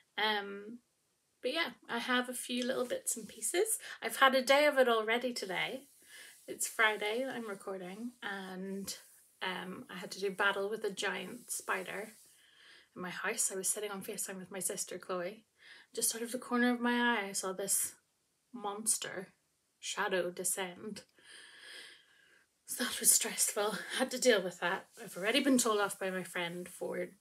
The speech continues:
dealing with it in a violent way rather than a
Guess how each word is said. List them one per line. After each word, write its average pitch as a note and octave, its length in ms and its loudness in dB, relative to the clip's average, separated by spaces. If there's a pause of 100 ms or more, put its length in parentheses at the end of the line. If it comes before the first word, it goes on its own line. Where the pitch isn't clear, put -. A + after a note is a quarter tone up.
dealing F#3 320 -2
with F3+ 200 -6
it - 260 -6
in F#3+ 160 -4
a F3 160 -4 (140)
violent F#3 480 -2 (200)
way A3 400 -2
rather G3+ 300 0
than F#3+ 240 -6
a F#3 220 -4